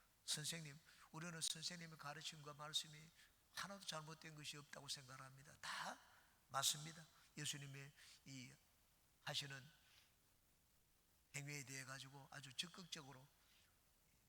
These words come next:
찬동을 했습니다. "사람을 외모로 취하지 아니하시고 오직 진리로서 하나님의 도를 가르치십니다." 사람을 그 모양으로 취하지 않고, 예수님은 참 진실하고 하나님 편에서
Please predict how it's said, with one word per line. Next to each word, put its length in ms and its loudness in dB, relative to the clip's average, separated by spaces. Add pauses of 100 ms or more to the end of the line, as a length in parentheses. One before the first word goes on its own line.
(580)
찬동을 480 4
했습니다. 520 -4 (420)
"사람을 440 4
외모로 340 2
취하지 380 4
아니하시고 540 2
오직 260 0
진리로서 640 2 (320)
하나님의 460 0
도를 360 -2
가르치십니다." 880 0 (720)
사람을 480 -6 (260)
그 100 -2
모양으로 440 -2
취하지 380 -2
않고, 260 -10 (480)
예수님은 560 0 (360)
참 260 -4 (200)
진실하고 600 4 (260)
하나님 440 4
편에서 460 0